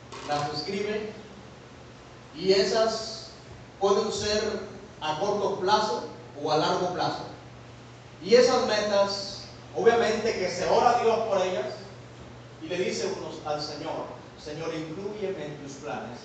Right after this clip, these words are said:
Antes de decir: "Señor, aquí están mis metas, mis propósitos". No, este, nosotros decimos: "Aquí están, Señor, si están de acuerdo a tu voluntad, que esas se lleven a cabo".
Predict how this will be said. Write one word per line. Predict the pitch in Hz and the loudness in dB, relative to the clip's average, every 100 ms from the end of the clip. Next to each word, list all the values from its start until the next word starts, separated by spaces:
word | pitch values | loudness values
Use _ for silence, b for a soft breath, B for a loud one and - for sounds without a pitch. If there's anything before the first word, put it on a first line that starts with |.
| - | -6
Antes | 156 165 170 | -6 -6 -8
de | 151 | -8
decir: | 151 143 | -8 -10
"Señor, | - 151 175 175 | -12 -10 -8 -8
aquí | 165 165 | -8 -10
están | 160 165 156 | -10 -10 -10
mis | 151 | -10
metas, | 156 180 175 160 | -10 -10 -10 -12
mis | 147 - | -12 -12
propósitos". | 135 - 202 190 196 - - - - - 180 | -10 -2 0 -2 -6 -8 -10 -12 -16 -14 -4
No, | - - - - - | -4 -4 -8 -12 -4
este, | 156 156 165 | -4 -2 -4
nosotros | 156 151 196 190 165 | -6 -6 -4 -2 -2
decimos: | 170 165 175 | -4 -8 -6
"Aquí | - 226 | -6 -2
están, | 208 - 208 208 214 | -2 -2 0 0 -2
Señor, | 196 175 208 220 - - | -6 -6 -4 -4 -4 -8
si | - 190 165 | -8 -4 -4
están | 147 226 220 226 | 0 2 2 4
de | 226 - | 2 4
acuerdo | 202 220 208 196 | 4 4 4 0
a | |
tu | 185 | 0
voluntad, | 180 175 175 220 277 - - - - - - - - - - - - - - - - - | 0 0 0 6 6 6 0 -8 -12 -16 -18 -16 -16 -16 -16 -16 -16 -18 -18 -18 -18 -10
que | 180 190 220 | -2 2 4
esas | 226 - - | 4 2 -2
se | 190 | -2
lleven | 180 185 175 | 0 0 0
a | - | -2
cabo". | - - | -4 -6